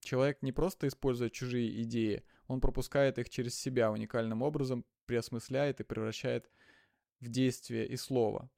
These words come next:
тем самым меняя пространство вокруг. Выбор, внимание и эмоции складываются в ощущение счастья. Счастье здесь не отдельное чувство, а результат гармоничного соединения раз-,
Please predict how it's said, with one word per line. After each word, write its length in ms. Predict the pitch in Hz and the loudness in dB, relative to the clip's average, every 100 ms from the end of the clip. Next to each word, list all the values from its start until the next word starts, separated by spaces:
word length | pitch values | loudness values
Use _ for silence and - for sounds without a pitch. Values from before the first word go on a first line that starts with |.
| _ | _
тем 180 | - 127 | -4 -4
самым 480 | - 156 170 139 120 _ _ _ | 0 0 0 -2 -6 _ _ _
меняя 400 | 123 120 127 135 | -4 0 2 2
пространство 560 | 123 120 - 127 127 120 | 0 -4 -2 -4 -2 -2
вокруг. 460 | 117 117 117 - _ _ _ - _ _ - | -2 0 -2 -4 _ _ _ -20 _ _ -2
Выбор, 460 | 127 165 165 156 _ | 2 4 4 2 _
внимание 800 | 117 120 120 131 143 139 131 - | -4 0 2 2 2 0 -2 -2
и 160 | 131 135 | 0 2
эмоции 560 | 131 113 - - 95 - _ _ _ | 2 0 -2 -10 -10 -14 _ _ _
складываются 640 | - - 143 156 139 131 127 | -8 2 4 6 4 2 -2
в 60 | |
ощущение 540 | 120 - - 135 135 127 | -2 -4 -4 -2 -2 -2
счастья. 640 | - 123 107 - - 135 _ | 0 0 0 -4 -16 -18 _
Счастье 460 | - 156 160 - 127 | -6 -2 -2 -2 -4
здесь 340 | 120 139 - _ _ _ | 0 -2 -2 _ _ _
не 120 | 123 | 0
отдельное 480 | 123 123 175 175 131 | 0 2 2 2 0
чувство, 580 | - 135 131 - 107 113 | 0 -4 -4 -4 -4 0
а 80 | 117 | 0
результат 420 | 123 117 143 147 | -2 0 -2 0
гармоничного 640 | 127 117 123 139 127 117 | 0 0 -2 -4 -4 -6
соединения 600 | - 120 113 120 135 135 | -4 -4 -2 -2 -2 0
раз-, 240 | 117 113 | 0 0